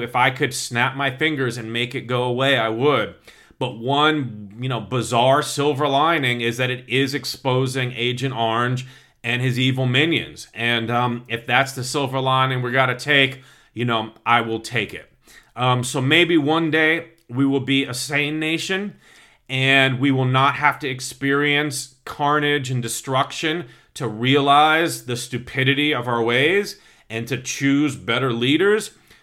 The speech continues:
But sadly, that just seems to be the type of nation we are these days. Um, and again, not the majority. The majority didn't vote for Bush one. Al Gore won the popular vote.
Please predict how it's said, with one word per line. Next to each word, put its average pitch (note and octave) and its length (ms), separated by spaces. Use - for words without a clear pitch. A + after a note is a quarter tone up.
But B2+ 180
sadly, D3+ 600
that C3+ 260
just C#3 240
seems C#3+ 380
to C3+ 100
be C3+ 100
the B2+ 120
type C3 280
of A#2+ 100
nation B2 400
we A2+ 120
are A2 240
these F#2+ 220
days. E2+ 440
Um, G#2 380
and A#2 80
again, A#2 380
not A#2+ 220
the C#3+ 60
majority. C3+ 640
The A2 140
majority B2+ 760
didn't C3 260
vote D3 300
for D#3 100
Bush D3+ 320
one. D#3+ 540
Al A2+ 220
Gore A#2+ 260
won B2+ 260
the D3+ 80
popular E3 480
vote. E3+ 400